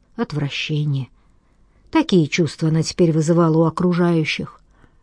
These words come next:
Анна вышла в просторное гулкое фойе, поймала свое отражение в огромном зеркале. Оно расплывалось то ли от слез, то ли от выпитого. Она подошла ближе,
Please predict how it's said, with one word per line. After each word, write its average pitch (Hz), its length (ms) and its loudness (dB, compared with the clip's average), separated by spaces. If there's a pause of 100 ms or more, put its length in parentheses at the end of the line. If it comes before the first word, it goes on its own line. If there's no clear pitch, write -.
(960)
Анна 294 280 4
вышла 233 280 0
в - 80 -4
просторное 208 600 2
гулкое 185 380 2
фойе, 190 520 2 (340)
поймала 262 380 4
свое 190 260 0
отражение 196 600 2
в 202 60 0
огромном 185 460 0
зеркале. 175 540 -2 (500)
Оно 185 240 2
расплывалось 185 760 0
то 190 120 0
ли 175 80 2
от 165 160 -4
слез, 220 480 -2 (120)
то 185 120 -2
ли 185 80 0
от 185 180 -4
выпитого. 160 640 -2 (420)
Она 254 220 -2
подошла 147 440 -4
ближе, 202 500 0